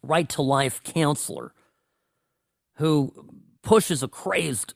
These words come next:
left-wing pro-lifer, uh, pro-, pro-choicer, excuse me, away from his minor child. The local law enforcement authorities didn't, uh, refuse to press charges.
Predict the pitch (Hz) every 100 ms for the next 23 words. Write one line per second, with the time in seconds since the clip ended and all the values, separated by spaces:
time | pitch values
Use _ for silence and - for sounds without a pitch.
0 | - 139 156 - 147 123 - 151 127 139
1 | 151 - 113 107 139 - 165 143 - 139
2 | - 160 160 - 117 - 156 135 135 -
3 | 113 139 135 131 110 101 - - _ 117
4 | 131 147 110 95 - _ _ - 156 135
5 | 98 87 107 _ _ _ _ _ _ _
6 | _ _ _ _ _ _ - 110 151 160
7 | 160 135 143 143 139 117 127 110 131 120
8 | 113 104 123 - 110 107 - 117 - 190
9 | 185 - - 131 - - 151 147 120 127
10 | 110